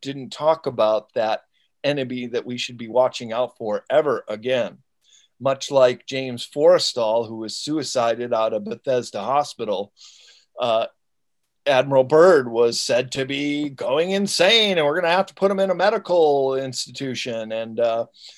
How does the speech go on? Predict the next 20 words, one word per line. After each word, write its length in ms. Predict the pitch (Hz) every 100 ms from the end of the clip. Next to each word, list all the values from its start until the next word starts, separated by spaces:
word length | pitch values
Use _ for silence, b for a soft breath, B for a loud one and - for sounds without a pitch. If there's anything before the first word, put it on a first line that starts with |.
| B -
they 120 | 135
pretty 240 | 151 156
much 240 | 143 131 -
quieted 440 | 147 135 123 120
him 280 | 120 120 123
down 380 | 123 127 135 117
that 260 | 117 135
way. 180 | 110 98
But 260 | 95 110 -
such 300 | - 196 170
a, 180 | 120 - b b -
a 140 | 123 135 _ -
decorated 1040 | 190 196 190 156 143 143 139 127 123 120 _ _ _ _ _ - -
explorer, 1000 | 120 - - 165 185 185 156 120 104 - _ -
pilot, 640 | - 175 180 170 123 110 _ _
admiral, 760 | 151 180 180 143 120 107 104 - _ _
discoverer 580 | - 139 - 196 202 160
of 140 | 139 143
new 200 | 170 196
lands 640 | 156 165 135 104 104 101